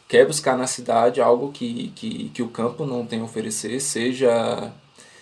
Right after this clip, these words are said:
é, estudar, seja ter um emprego que tenha uma remuneração melhor, ou, ou conhecer o mundo, né? Enfim, e tem a, a, as condições pra fazer isso, né?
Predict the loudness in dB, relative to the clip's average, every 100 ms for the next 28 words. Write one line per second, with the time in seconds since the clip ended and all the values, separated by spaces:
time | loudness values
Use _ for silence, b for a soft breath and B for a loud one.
0 | B B _ -6 -4 -4 -4 -6 -8 -10
1 | -8 -8 -4 4 8 8 6 2 -2 -4
2 | -4 -4 -4 -2 -2 -4 -6 -6 -4 -2
3 | -2 -2 -4 -4 -6 -8 -14 -10 -8 -6
4 | -6 -8 -8 -8 -6 -4 -4 -6 -6 -4
5 | 0 4 2 2 B B B B B -4
6 | 2 4 2 -2 -4 -8 -16 _ -16 -8
7 | -6 -6 -4 2 4 6 4 4 -2 -4
8 | -8 -14 -8 -4 -4 -4 -12 _ _ -20
9 | -18 -10 -6 -6 -8 -10 -8 -2 0 2
10 | 4 4 4 0 -4 -2 -2 -2 -4 -6
11 | -8 -14 _ _ -10 -6 -4 -2 -2 -2
12 | -4 2 2 2 -2 -2 -4 -4 -8